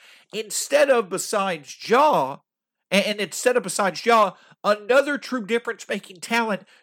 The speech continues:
doesn't emerge. Another all-star doesn't come from the Grizzlies' current core. Just because that does not happen doesn't mean that the Grizzlies' chances of contention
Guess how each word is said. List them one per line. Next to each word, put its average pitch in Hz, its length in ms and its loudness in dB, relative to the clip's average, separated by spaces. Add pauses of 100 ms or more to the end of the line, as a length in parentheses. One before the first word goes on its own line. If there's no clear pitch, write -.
(120)
doesn't 208 320 -2
emerge. 175 360 -2
Another 226 480 0
all-star 220 560 2
doesn't 190 380 -4
come 269 340 -2
from 151 440 -4 (340)
the 170 220 -2 (160)
Grizzlies' 202 420 -4
current - 380 -10
core. - 420 -6 (480)
Just 320 400 -2
because 277 640 2 (200)
that 220 500 -2
does 233 340 0
not 208 240 0
happen 294 500 -6 (680)
doesn't 233 540 0
mean 240 300 -8
that 208 100 -8
the 190 80 -8
Grizzlies' 196 420 -10
chances 190 440 -10
of 143 160 -6
contention 175 720 -10